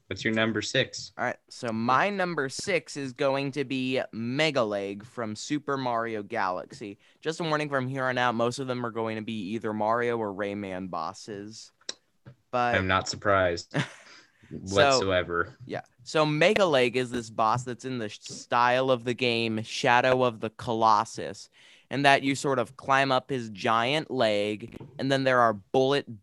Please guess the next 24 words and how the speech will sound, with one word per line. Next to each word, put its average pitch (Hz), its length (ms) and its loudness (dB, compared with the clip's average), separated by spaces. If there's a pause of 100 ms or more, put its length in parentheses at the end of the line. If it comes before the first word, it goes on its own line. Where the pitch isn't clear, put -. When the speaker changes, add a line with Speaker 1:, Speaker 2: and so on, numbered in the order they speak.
Speaker 2:
bills 110 460 2
around 110 380 -2
him, 123 160 -6
and 107 160 -4
the 104 120 -6
Grand 139 380 0
Star 127 220 2
you 110 140 -2
need 113 160 -4
to 117 80 -12
get 110 240 -2
is 107 240 -8
in 123 140 -2
a 113 60 0
cage, 135 520 -4
but 123 160 -4
the 120 80 -6
cage 135 280 -8
is 117 160 -8
surrounded 110 440 -6
by 107 160 -2
giant 107 420 -4
metal 101 220 -6
walls. 98 460 -6